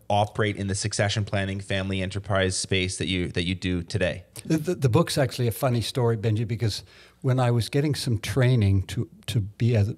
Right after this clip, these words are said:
Speaker 2: become an advisor to work in families and business through the Family Firm Institute in the U S, my mentor said to me, "David, I'd like you to write an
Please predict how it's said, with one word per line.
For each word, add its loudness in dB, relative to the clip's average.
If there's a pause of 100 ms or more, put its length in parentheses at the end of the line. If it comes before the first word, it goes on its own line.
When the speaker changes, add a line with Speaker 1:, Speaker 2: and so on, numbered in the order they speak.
(100)
Speaker 2:
become 0
an 4
advisor 4
to -2
work 0
in 0 (380)
families 4
and 4
business 0
through 2
the 2
Family 2
Firm 2
Institute 2
in 2
the 4
U 6
S, 2 (540)
my 4
mentor 4
said 0
to -2
me, 2
"David, 2
I'd 2
like -2
you -2
to 2
write 2
an 2